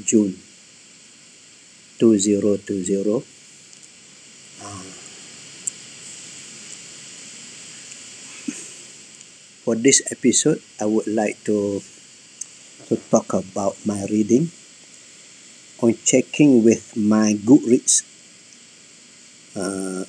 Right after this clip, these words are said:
Goodreads records, <clears throat> I plan to, to read six books.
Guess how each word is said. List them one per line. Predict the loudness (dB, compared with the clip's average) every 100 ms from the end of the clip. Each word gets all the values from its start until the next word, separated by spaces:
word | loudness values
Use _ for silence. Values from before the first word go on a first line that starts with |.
| -14 -12 -6
Goodreads | 2 4 6 4 2 0
records, | -2 0 -2 0 -2 -4 -6
<clears throat> | -4 -4 -2
I | 0 0
plan | 2 4 4 4
to, | 4 6 6 4 0 -10 -20 -20 -20 -20 -20 -20 -20 -20 -20 -20 -4 2
to | 6
read | 4 6
six | 4 4 0
books. | -2 -4